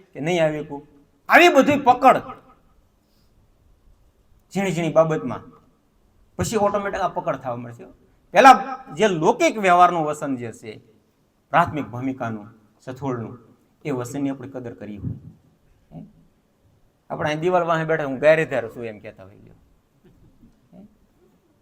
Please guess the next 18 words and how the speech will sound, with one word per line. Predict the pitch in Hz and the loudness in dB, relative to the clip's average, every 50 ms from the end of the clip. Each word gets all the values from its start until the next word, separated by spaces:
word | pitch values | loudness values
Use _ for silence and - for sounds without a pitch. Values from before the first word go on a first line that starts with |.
| _ _ _ _ _ _ _ _ _ _ _ _ _ _ _ _ _ _ _ - | _ _ _ _ _ _ _ _ _ _ _ _ _ _ _ _ _ _ _ 0
આ | 233 247 | 0 2
ગુરુમુખીની | 220 302 311 294 247 220 196 190 196 190 185 160 | 4 4 4 6 4 4 2 0 0 -2 0 0
વાતો | 139 135 135 139 156 143 | 0 -2 -2 -4 -8 -8
જે | 143 147 | -8 -10
છે | 143 143 185 | -10 -14 -18
ને, | 185 - _ _ _ _ _ _ _ | -20 -20 _ _ _ _ _ _ _
ગુરુમુખીની | 160 143 139 135 135 139 156 170 | -16 -12 -12 -12 -12 -14 -16 -20
વાતો | 180 180 170 _ _ - | -20 -20 -20 _ _ -20
છે. | - _ _ _ _ _ _ _ _ _ _ _ _ _ _ _ _ _ _ _ _ _ _ _ _ _ _ _ _ _ _ _ _ _ _ _ _ _ _ _ _ _ _ _ _ _ _ _ _ _ _ _ _ _ _ _ _ _ _ - | -20 _ _ _ _ _ _ _ _ _ _ _ _ _ _ _ _ _ _ _ _ _ _ _ _ _ _ _ _ _ _ _ _ _ _ _ _ _ _ _ _ _ _ _ _ _ _ _ _ _ _ _ _ _ _ _ _ _ _ 0
અને | 247 294 302 | 6 6 6
સાધક | - - 196 208 240 - 330 349 349 349 | 8 10 10 10 12 12 12 12 12 10
જે | 302 311 330 302 | 8 10 10 10
છે, | 302 302 302 254 - - - - - - - - _ _ _ _ _ _ _ _ _ _ _ _ _ - | 12 12 8 8 8 2 -14 -16 -20 -20 -20 -20 _ _ _ _ _ _ _ _ _ _ _ _ _ 4
એને | 214 247 254 277 | 4 6 6 8
તો | 269 320 | 10 10
એની | 302 294 285 311 | 10 10 10 6
ઉપર | 285 320 302 - - - - | 6 6 6 6 4 -6 -4
કેટલી | - 240 240 - 311 349 330 285 - - - - - | -2 -2 -2 4 4 6 6 6 4 2 -2 -12 -18